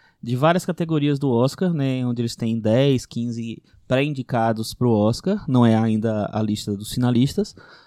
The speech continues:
mas são listas que já meio que diminuem a, a concorrência em várias categorias, essas categorias mais específicas.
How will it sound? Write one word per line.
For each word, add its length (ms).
mas 240
são 140
listas 340
que 200
já 520
meio 200
que 120
diminuem 560
a, 540
a 100
concorrência 640
em 60
várias 180
categorias, 800
essas 260
categorias 420
mais 160
específicas. 720